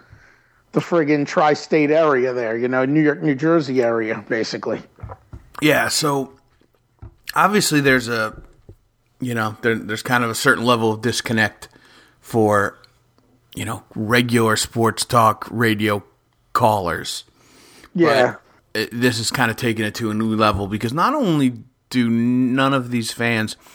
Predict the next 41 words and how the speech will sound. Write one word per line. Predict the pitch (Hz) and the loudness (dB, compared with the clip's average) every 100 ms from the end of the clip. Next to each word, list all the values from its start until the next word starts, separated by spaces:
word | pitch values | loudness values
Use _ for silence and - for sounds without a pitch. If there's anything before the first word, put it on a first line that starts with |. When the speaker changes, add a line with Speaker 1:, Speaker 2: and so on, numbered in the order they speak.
| - - - - - | -20 -20 -20 -20 -4
Speaker 2:
have | 131 123 | 0 0
a | |
dog | 104 120 123 190 | 0 2 4 4
in | 175 | 2
the | 104 | -4
fight, | - - 98 107 - _ _ _ _ _ _ _ _ _ _ - | -6 -2 -2 -4 -8 _ _ _ _ _ _ _ _ _ _ -6
they're | 135 165 | 2 2
just, | 165 170 - - _ _ _ _ | 4 2 0 -8 _ _ _ _
they're | - 143 | -4 -2
just | 143 139 | 0 -2
trying | - 156 156 | 0 2 2
to | 143 | 2
take | 156 135 | 0 2
an | 139 | 2
opportunity | 131 123 - 151 147 131 123 | 0 -2 -4 0 0 0 -2
to, | 117 - 117 110 | -2 -4 -2 -2
to | - - | -6 -10
pile | 113 - 131 120 113 | -6 2 4 4 4
on | 123 131 107 95 - _ _ _ _ _ _ _ _ _ | 4 4 2 -6 -16 _ _ _ _ _ _ _ _ _
to | - 131 113 110 - _ - | 0 2 4 0 -6 _ 0
Speaker 1:
Oh, | 202 | 2
Speaker 2:
facts | 147 131 - | 4 4 2
Speaker 1:
yeah. | - 135 | 2 4
Speaker 2:
that | |
aren't | 127 127 | 6 4
even | 117 110 | 2 0
known | 113 139 151 | 2 2 2
yet, | 90 50 - _ | -2 -6 -14 _
you | 104 | -4
know, | 113 120 | 0 0
just | 127 139 | 0 0
'cause | - 151 | 2 4
it's | 135 | 2
Speaker 1:
Yep. | 127 131 | 2 2
Speaker 2:
New | |
England. | 135 110 71 - | 2 0 -4 -6
If | 120 | -2
it | 131 | 0
was | 127 | 0
San | 143 170 | 2 0
Francisco | 160 139 160 156 170 156 156 | 0 -4 -4 -2 2 4 2